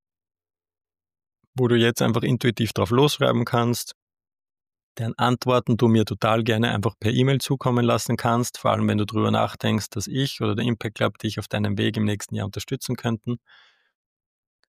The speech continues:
Und diese drei Fragen poste ich auch in die Shownotes rein, aber die sage ich dir jetzt noch zum Abschluss dieser, äh, Podcast-Episode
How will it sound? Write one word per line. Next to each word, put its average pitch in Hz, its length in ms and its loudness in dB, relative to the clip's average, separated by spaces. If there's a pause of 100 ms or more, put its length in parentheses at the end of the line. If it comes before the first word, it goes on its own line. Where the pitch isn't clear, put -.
(760)
Und 110 220 -4
diese 117 220 2
drei 107 240 -2
Fragen 120 680 0 (680)
poste 117 340 -2
ich 101 120 -4
auch 107 160 -2
in 104 100 -2
die 92 80 -6
Shownotes 147 500 2
rein, 139 400 0 (880)
aber 104 200 -2
die 110 160 -4
sage 113 360 0
ich - 140 -2
dir 127 140 2
jetzt 120 260 0
noch 120 160 0
zum - 180 -4
Abschluss 117 380 -2
dieser, 117 460 -2 (300)
äh, 113 360 -8 (580)
Podcast-Episode 113 1120 -2